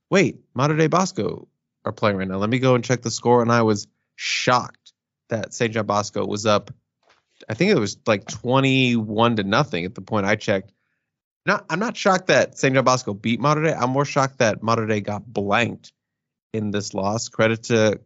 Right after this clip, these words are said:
Saint John Bosco and their defense. Their defense, I said at the beginning of the year after I saw them the first time, like, yeah, their offense isn't really that special. They're going to be led by their defense. And lo and behold, the defense did what they needed to do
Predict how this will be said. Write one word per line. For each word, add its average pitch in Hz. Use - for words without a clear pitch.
Saint 113
John 120
Bosco 127
and 104
their 110
defense. 151
Their 104
defense, 139
I 139
said 151
at 160
the 123
beginning 131
of 120
the 117
year 139
after 131
I 117
saw 123
them 131
the 123
first 127
time, 127
like, 110
yeah, 127
their 127
offense 180
isn't 135
really 120
that 107
special. 131
They're 117
going 117
to 120
be 120
led 104
by 101
their 98
defense. 123
And 107
lo 110
and 120
behold, 123
the 104
defense 110
did 120
what 117
they 107
needed 110
to -
do 120